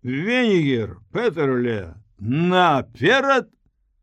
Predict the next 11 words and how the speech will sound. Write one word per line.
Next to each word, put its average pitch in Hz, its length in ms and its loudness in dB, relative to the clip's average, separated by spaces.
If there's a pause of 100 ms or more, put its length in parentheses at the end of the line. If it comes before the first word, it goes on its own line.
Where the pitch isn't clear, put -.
(560)
Венігер 98 800 -8
і 98 100 -8
Петерле 147 720 -8
робяць 120 480 -6
тры 113 240 -8
крокі 110 480 -10
наперад, 127 640 -10
узнімаюць 113 720 -6
да 104 120 -8
пляча 110 480 -10
карабіны. 113 840 -8